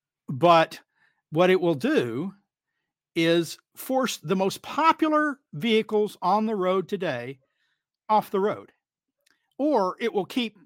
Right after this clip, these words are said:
older versions of them, more polluting versions, on the road longer 'cause people will keep their, uh, do you know what the biggest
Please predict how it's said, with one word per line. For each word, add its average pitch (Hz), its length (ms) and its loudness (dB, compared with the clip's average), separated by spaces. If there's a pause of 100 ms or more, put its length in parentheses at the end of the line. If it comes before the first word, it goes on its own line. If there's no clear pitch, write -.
(220)
older 277 400 2
versions 214 500 2
of 147 120 -8
them, 127 380 -10 (200)
more 175 520 0
polluting 139 480 -6
versions, 123 560 -14 (240)
on 285 220 0
the 202 80 -4
road 147 280 -4
longer 170 540 -4 (200)
'cause 175 120 -12
people 196 200 -8
will 165 80 -6
keep 180 200 -10
their, 139 160 -10 (280)
uh, 151 60 -14 (540)
do 160 100 -8
you 240 80 -4
know 294 120 -2
what 302 100 -4
the 196 80 -6
biggest 226 440 -6